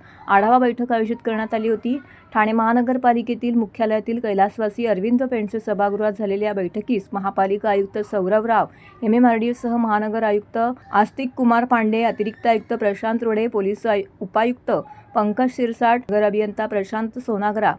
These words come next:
यांच्यासह महापालिका, एमएमआरडीए, मेट्रो, सार्वजनिक बांधकाम विभाग, जिल्हाधिकारी म्हाडा इत्यादी विभागाचे अधिकारी येथे उपस्थित होते. घोडबंदर रोडवरील विविध विकास कामांसंदर्भात किंवा समस्यांसंदर्भात Justice for घोडबंदर रोडच्या प्रतिनिधींनी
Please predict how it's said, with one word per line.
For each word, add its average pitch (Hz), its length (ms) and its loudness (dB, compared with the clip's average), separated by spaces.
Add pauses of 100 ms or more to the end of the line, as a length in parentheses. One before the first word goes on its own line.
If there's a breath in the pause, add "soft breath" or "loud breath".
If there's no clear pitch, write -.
(360 loud breath)
यांच्यासह 233 460 2
महापालिका, 233 600 2
एमएमआरडीए, 214 520 -2
मेट्रो, 214 420 -2
सार्वजनिक 202 560 -2
बांधकाम 202 400 0
विभाग, 208 320 2 (400 soft breath)
जिल्हाधिकारी 220 580 2
म्हाडा 208 320 4
इत्यादी 202 320 -2
विभागाचे 214 460 0
अधिकारी 202 420 0
येथे 220 220 2
उपस्थित 202 480 0
होते. 226 300 4 (480 soft breath)
घोडबंदर 240 460 8
रोडवरील 226 420 2
विविध 226 260 -4
विकास 220 500 -2
कामांसंदर्भात 208 840 -2
किंवा 190 180 0
समस्यांसंदर्भात 202 1000 -2
Justice 180 500 -4
for 226 120 0
घोडबंदर 208 480 0
रोडच्या 208 340 0
प्रतिनिधींनी 202 680 0